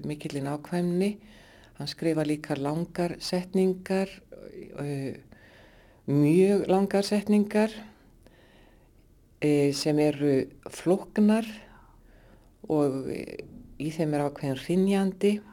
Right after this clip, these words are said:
og þær eiga það jafnvel til að fara út um víðan völl og, eh, þessu þarf maður einhvern veginn að henda reiður á og, eh,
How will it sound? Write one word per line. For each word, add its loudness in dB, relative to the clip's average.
og -2
þær -4
eiga -2
það -2
jafnvel -2
til -6
að -6
fara -6
út -8
um -4
víðan -6
völl -4
og, 2
eh, -10
þessu -4
þarf 0
maður 2
einhvern -2
veginn 2
að 0
henda 4
reiður 4
á 2
og, 0
eh, -2